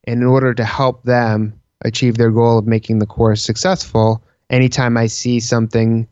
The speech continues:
that would benefit the course or make a new connection or some sort of research, I'm sending it to them immediately. I don't even think about it because I already know that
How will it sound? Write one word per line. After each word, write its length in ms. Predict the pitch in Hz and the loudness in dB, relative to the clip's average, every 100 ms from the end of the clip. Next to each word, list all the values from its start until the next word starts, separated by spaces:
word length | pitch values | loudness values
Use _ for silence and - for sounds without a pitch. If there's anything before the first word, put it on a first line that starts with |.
| _ | _
that 160 | 117 113 | 0 2
would 140 | 110 | 2
benefit 560 | 110 117 110 110 107 - | 2 2 0 0 -2 -4
the 100 | 110 | -8
course 540 | - 170 143 113 - | -2 0 2 2 0
or 100 | 107 | -2
make 240 | 104 110 110 | 0 0 0
a 60 | |
new 160 | 107 110 | 0 -2
connection 640 | - 127 135 131 113 107 | -4 -4 -4 -4 -2 0
or 320 | 101 104 104 - - | 2 2 2 -2 -12
some 160 | - 113 | -2 2
sort 160 | 120 | 4
of 80 | 110 | 4
research, 640 | 117 127 - 117 107 - - _ _ _ _ _ _ - | 2 2 2 0 0 -8 -12 _ _ _ _ _ _ -2
I'm 260 | 120 113 - _ | 2 0 -2 _
sending 340 | - 160 170 110 | -4 -2 0 0
it 80 | |
to 80 | 117 | 0
them 120 | 110 | 2
immediately. 560 | 110 120 135 104 - - - | 4 4 2 0 -6 -12 -2
I 60 | |
don't 100 | 120 | 2
even 120 | 117 107 | 2 2
think 240 | 135 131 | 0 -2
about 260 | 98 87 - | -4 -6 -8
it 100 | 123 | -4
because 200 | 113 107 | 0 2
I 80 | |
already 180 | 110 107 | 2 4
know 460 | 107 117 113 107 107 | 4 4 4 4 4
that 320 | 101 101 | 2 -2